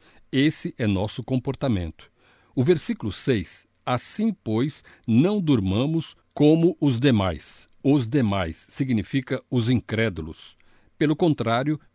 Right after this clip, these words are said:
vigiemos e sejamos sóbrios. Vamos ser diferentes. Vamos ser quem nós somos.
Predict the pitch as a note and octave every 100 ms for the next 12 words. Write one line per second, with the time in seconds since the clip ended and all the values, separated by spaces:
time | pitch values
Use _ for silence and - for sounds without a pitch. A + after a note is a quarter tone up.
0 | - G#2 F3 D#3 C3+ G2 A#2+ F3 F#3 -
1 | - C#3+ F3 G#2+ F#2 C#3 E3 D#3 - -
2 | - B2 F2 E2 E2 - - _ _ _
3 | - G#3+ G#3+ - D#3+ D3+ E3 G3 A2 G2
4 | - - - _ - G#2+ E3+ F#3+ - -
5 | C#3+ D#3+ - D#3 D#3 C#3+ - A2 E2+ C2
6 | -